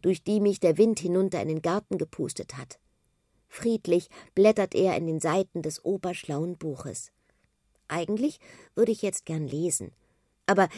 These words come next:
die Arachnoten finden, dass eine Kennenlernparty angesagt ist. Sie rennen zu ihren Spinnnetzen und legen mit ihrer Netzmusik los.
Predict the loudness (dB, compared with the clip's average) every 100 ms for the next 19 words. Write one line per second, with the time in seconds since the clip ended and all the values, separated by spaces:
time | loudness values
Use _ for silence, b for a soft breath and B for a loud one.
0 | B -8 0 2 2 0 2 0 0 0
1 | 0 0 -2 -2 -2 -4 0 2 4 4
2 | 2 -2 -2 -2 -2 -4 -4 -4 -2 -2
3 | -4 -6 -8 -10 -10 -12 B B B B
4 | 8 10 8 4 2 2 2 -2 0 2
5 | 2 0 0 -2 B B B 0 4 4
6 | 2 -2 -2 -2 0 0 0 -2 -4 -4
7 | -4 -4 -2 -2 -4